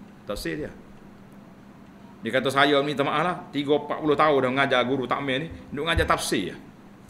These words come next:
Tak baca dah hak lain." Ataupun dia mengajar kitab ni je, dia tak baca kitab lain. Jadi kita, kalau kita paksa, dia tak pergi je. Dia tak pergi orang lain lah, payah gini.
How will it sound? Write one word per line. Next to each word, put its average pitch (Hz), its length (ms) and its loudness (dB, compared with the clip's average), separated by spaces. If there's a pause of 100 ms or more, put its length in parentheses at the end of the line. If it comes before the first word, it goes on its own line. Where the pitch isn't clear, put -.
(520)
Tak - 140 -4
baca 180 280 2
dah 123 120 0
hak - 100 -4
lain." 90 220 -4 (1200)
Ataupun 123 360 0
dia 143 120 6
mengajar 151 240 6
kitab 160 280 2
ni 160 160 4
je, 92 140 0
dia 120 60 0
tak - 120 0
baca 147 160 2
kitab 127 240 2
lain. 98 200 -2 (160)
Jadi 139 80 -2
kita, 156 240 -4
kalau 143 120 -2
kita 135 160 -2
paksa, 135 280 -4
dia 135 120 -2
tak 180 160 -6
pergi 151 200 -6
je. - 60 -10 (1120)
Dia 101 80 -10
tak 110 120 -4
pergi 110 240 2
orang 107 160 2
lain 104 200 2
lah, 139 80 -2
payah 113 300 0 (100)
gini. 139 200 -6